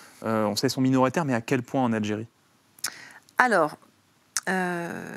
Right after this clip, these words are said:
Speaker 2: j'ai pas forcément les chiffres de toute l'évolution sur toute la période,
Speaker 1: Bien sûr,
Speaker 2: mais
Speaker 1: mais
Speaker 2: la
Speaker 1: au-
Speaker 2: logique,
Speaker 1: c'est
Speaker 2: c'est qu'ils sont minoritaires tout le temps, largement. Largement,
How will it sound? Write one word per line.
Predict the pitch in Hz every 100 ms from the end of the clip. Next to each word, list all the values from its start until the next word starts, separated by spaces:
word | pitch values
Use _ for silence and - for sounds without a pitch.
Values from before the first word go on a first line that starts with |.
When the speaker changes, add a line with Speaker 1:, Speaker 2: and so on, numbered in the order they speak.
| - - 185
Speaker 2:
j'ai | 180 190
pas | 202 247 262
forcément | 233 - 240
les | 240 220
chiffres | - 247
de | 214
toute | 202 214
l'évolution | 214 208 202 233
sur | 214 196
toute | 208
la | 202
période, | 196 170
Speaker 1:
Bien | -
sûr, | 190
Speaker 2:
mais | 190
Speaker 1:
mais | 233
Speaker 2:
la | 220 254
Speaker 1:
au- |
Speaker 2:
logique, | 269 247 220 196 -
Speaker 1:
c'est | - 214 208
Speaker 2:
c'est | 220
qu'ils | - 247
sont | - 240
minoritaires | 220 214 208 202 190 - -
tout | -
le | 214
temps, | - 247 - -
largement. | 214 240 262 247 190 175 190 185 - _ _ - - - - - - - _
Largement, | 208 247 226 202 165